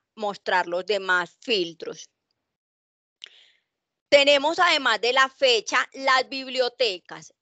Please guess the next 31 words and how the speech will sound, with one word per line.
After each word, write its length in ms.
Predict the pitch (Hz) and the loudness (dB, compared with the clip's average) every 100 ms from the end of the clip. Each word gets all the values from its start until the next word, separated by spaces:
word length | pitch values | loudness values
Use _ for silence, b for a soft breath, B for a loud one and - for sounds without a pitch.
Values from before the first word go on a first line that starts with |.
| - | -2
Es 180 | 294 285 | -2 -2
fundamental 880 | 370 370 330 269 226 220 226 208 - | -6 0 2 2 -4 -4 -2 -2 -4
que 100 | 277 | -6
hagamos 340 | 254 254 262 | -2 -4 -4
un 140 | 262 254 | -10 -2
par 200 | 247 240 | 0 2
ahí 200 | 240 240 | 0 0
en 100 | 233 | -4
bibliotecas, 760 | 240 220 185 - 190 - 214 | -6 -4 -4 -4 -8 -8 -6
Alexander, 720 | 240 226 233 277 233 214 254 - | -4 -4 -4 -2 -2 0 -4 0
porque 340 | 320 302 302 339 | 6 6 6 -2
ustedes 460 | 311 294 247 247 | -4 0 0 0
pueden 420 | - 302 294 294 285 | -2 2 2 2 0
revisar 720 | 254 214 202 - 226 247 294 b b b | 0 -2 -6 2 4 4 0 b b b
sobre 480 | - 302 277 262 262 | -2 2 4 4 2
derecho 540 | 254 247 269 262 330 | 2 0 -2 -2 -6
laboral 840 | 330 277 220 196 202 202 214 277 _ _ _ _ | -2 -2 -2 -6 -2 0 0 -4 _ _ _ _
qué 160 | - 277 | -4 -4
tiene 340 | 277 302 302 | -4 -10 -10
su 160 | 302 285 | -12 -12
biblioteca, 840 | 226 202 202 190 - 214 180 - 175 | -12 -10 -10 -8 -6 -8 -8 -18 -14
¿cierto? 400 | 320 381 - 320 | -4 -4 -4 -14
Entonces 340 | 262 208 247 | -14 -10 -4
le 80 | 254 | -2
vamos 300 | 196 208 254 | -4 -6 -2
a 40 | |
dar 180 | 208 185 | -2 -2
clic 200 | 226 233 | -10 -10
en 140 | 226 | -8
mostrar 460 | 226 196 - 185 175 | -10 -12 -8 -8 -2
más. 280 | 233 185 | 0 0